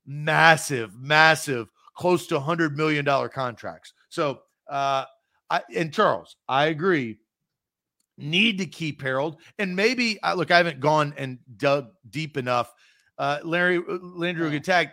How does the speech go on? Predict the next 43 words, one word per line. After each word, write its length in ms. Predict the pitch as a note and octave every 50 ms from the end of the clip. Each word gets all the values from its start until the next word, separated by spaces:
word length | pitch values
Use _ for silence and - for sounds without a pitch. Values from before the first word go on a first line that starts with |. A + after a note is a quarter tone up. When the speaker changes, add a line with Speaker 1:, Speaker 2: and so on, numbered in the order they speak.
| _ -
Speaker 1:
I 140 | - F#3+ A3
do 180 | F#3 A3+ B3+ G3
th-, 100 | D3+ C#3+
Speaker 2:
No. 120 | C3 A#2
Speaker 1:
just 200 | B2 G3+ G3 -
think 180 | - G#3 F#3 -
that 180 | G3 F#3 F3+ -
position 400 | E3+ D3+ E3+ G#3 G3 - F#3+ F3+
is 140 | E3 -
too 180 | - - F#3+ F#3
expensive 640 | D#3+ C3 - - G#3 F#3+ G3+ F#3 - D#3+ D3+ - - -
Speaker 2:
No, 120 | F#3+ G3+ G3
Speaker 1:
to 60 | F3
Speaker 2:
you 60 | F3
Speaker 1:
tag. 220 | D#3+ E3 F#3+ F#3+ B3
Speaker 2:
can't 160 | A#3+ G#3+ -
tag. 360 | - G#3 G#3 F#3+ D#3+ C#3 D3
Like, 220 | F3 F#3 F#3+ F3+
like, 180 | G3 G#3 G3 F#3+ -
everybody 420 | A3 A3+ C#4 C4+ D4 C#4+ C#4 C4+
who 140 | A#3+ A#3 G#3+
ca-, 280 | - - G#3 G3+ G3 -
again, 320 | G3 G3 E3 G3+ D#3+ C3+ A#2+
I 180 | C#3+ D#3+ D#3 D3+
feel 160 | - A#3+ A#3+
like 120 | A3+ A3 -
every 360 | F#3 G#3+ A3 G3+ A3+ A#3+ A#3
year 580 | G#3+ F3+ D#3 F3 G3+ G#3+ G#3 G3 F#3+ F3+ F3 E3
in 160 | E3+ F3 D#3+
February 520 | - - G3 F#3 E3+ F3+ E3 E3 E3 E3
we 120 | D#3+ E3 D#3+
have 260 | F3 E3+ F3 E3 D#3
a 40 | D#3+
new, 460 | E3 F3 F#3 F#3+ G3 G3 F#3+ F#3 F#3
like, 260 | F#3 F3+ E3+ E3+ E3
training 360 | E3 - G#3 G3 F#3+ F#3 F3+ D3+
session 360 | - F3 D#3+ D3+ - E3+ D#3+
on 160 | D#3+ D#3 D#3
what 160 | D#3+ F3 E3+
the 80 | D#3+ C#3+
franchise 500 | - F3 E3+ E3+ D#3+ - E3+ D#3+ D#3 -
tag 240 | - E3 D3+ D3 -
is 380 | - C#3+ C#3 A#2 F#2+ F2+ - -